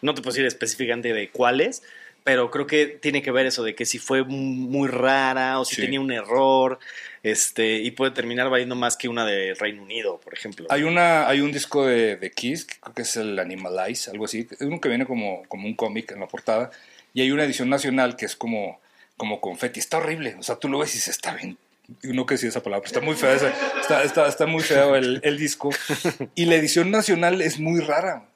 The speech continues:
Speaker 2: es muy rara y es carísima, o sea,
Speaker 1: Carísima.
Speaker 2: hasta arriba de los diez mil pesos.
Speaker 1: Ah, ok.
Speaker 2: Un, un vinil.
Speaker 1: Uno bien, buen
Speaker 2: Sí,
Speaker 1: estado.
Speaker 2: sí, sí.
Speaker 1: Órale.
Speaker 2: Y es, y es el así de Mozart o no sé qué, o sea, dices, "Güey, no, no", o sea,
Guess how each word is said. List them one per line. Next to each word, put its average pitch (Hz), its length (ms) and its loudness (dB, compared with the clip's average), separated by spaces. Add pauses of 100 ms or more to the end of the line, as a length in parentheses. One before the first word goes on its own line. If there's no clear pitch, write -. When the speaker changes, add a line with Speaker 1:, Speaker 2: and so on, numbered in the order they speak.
(160)
Speaker 2:
es 139 160 -6
muy 156 160 0
rara 156 500 2
y 117 200 -4
es - 100 -4
carísima, 127 560 -4
o 113 80 -14
sea, 117 380 -2
Speaker 1:
Carísima. 110 160 0
Speaker 2:
hasta - 200 0
arriba 156 220 2
de 156 60 4
los 123 160 -4
diez 110 160 -6
mil 117 160 -6
pesos. - 360 -18 (100)
Speaker 1:
Ah, 196 440 0 (160)
ok. - 160 -10
Speaker 2:
Un, 143 320 0
un 127 240 -2
vinil. 123 220 -2
Speaker 1:
Uno 131 220 0
bien, 120 280 0
buen 123 160 -4
Speaker 2:
Sí, 113 140 -2
Speaker 1:
estado. 120 200 -4
Speaker 2:
sí, - 120 -10
sí. - 120 -20
Speaker 1:
Órale. 110 580 -4 (180)
Speaker 2:
Y 117 200 2
es, 113 160 2
y 117 140 0
es - 140 -4
el 117 140 -4
así - 220 -6
de 104 160 -10 (340)
Mozart 98 680 -2
o 113 60 -6
no 107 120 -6
sé - 160 -6
qué, 110 160 -2
o 107 80 -2
sea, 87 100 -6
dices, - 320 -10
"Güey, 95 180 -10
no, 107 180 -6
no", 101 180 -10
o 85 60 -16
sea, 95 180 -8